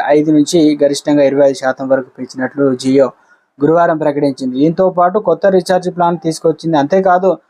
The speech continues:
నూతన టారిఫ్ అమలు నాటి నుంచి రోజుకు రెండు, ఆ, జీబీ కంటే ఎక్కువ డేటా ఇచ్చే ప్లాన్లో మాత్రం అన్‌లిమిటెడ్ ఫైవ్ జీ డేటా సౌకర్యం ఉంటుంది. కొత్త ధరలు జూలై మూడు నుంచి అమల్లోకి రానున్నాయి. పెరిగిన ధరలు ఈ విధంగా ఉన్నాయి. ఈ టారిఫ్ పెంపుతో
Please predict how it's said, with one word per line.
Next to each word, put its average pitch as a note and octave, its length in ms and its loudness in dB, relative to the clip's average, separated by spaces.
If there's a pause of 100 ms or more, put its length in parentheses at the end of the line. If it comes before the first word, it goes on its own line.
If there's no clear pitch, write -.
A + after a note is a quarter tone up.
(280)
నూతన G3+ 340 2
టారిఫ్ F#3 400 0
అమలు E3+ 280 0
నాటి D#3+ 280 0
నుంచి D#3 360 2
రోజుకు D3+ 380 2
రెండు, D3 440 2 (260)
ఆ, C3+ 120 2
జీబీ E3 360 2
కంటే E3 280 -2
ఎక్కువ D#3 280 2
డేటా D3+ 280 2
ఇచ్చే C#3+ 260 -2
ప్లాన్లో C#3+ 400 2
మాత్రం C#3 380 0
అన్‌లిమిటెడ్ C#3+ 500 0
ఫైవ్ C3+ 220 2
జీ C#3 80 -2
డేటా C3 280 -2
సౌకర్యం B2+ 440 -4
ఉంటుంది. C#3+ 340 -2 (500)
కొత్త F3+ 200 0
ధరలు A3+ 320 2
జూలై F#3+ 240 2
మూడు F3+ 240 0
నుంచి F#3 260 2
అమల్లోకి E3 480 2
రానున్నాయి. D#3 440 2
పెరిగిన F3+ 360 0
ధరలు F3 280 0
ఈ D#3 100 2
విధంగా E3 420 2
ఉన్నాయి. D3+ 380 0
ఈ C#3 60 -4
టారిఫ్ D3 580 -2
పెంపుతో C#3+ 540 2